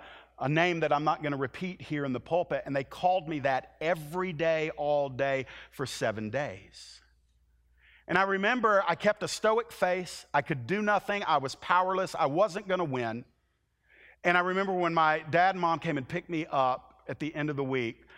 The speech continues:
I got in the back seat, and my dad said, "How was this week?" And I burst into tears.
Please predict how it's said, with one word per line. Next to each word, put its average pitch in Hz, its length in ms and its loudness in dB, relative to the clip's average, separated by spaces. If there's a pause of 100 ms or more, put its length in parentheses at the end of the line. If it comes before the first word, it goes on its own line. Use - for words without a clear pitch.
(240)
I 139 120 2
got 156 260 4
in 196 140 -4
the 165 80 0
back 160 220 0
seat, 139 440 -4
and 123 80 -4
my 123 100 2
dad 131 280 -2
said, 120 340 -4 (320)
"How 170 300 2
was 175 200 -4
this 175 280 -6
week?" 131 360 -4
And 110 120 -6
I 104 60 -4
burst 110 420 -4
into 110 180 -6
tears. - 600 -14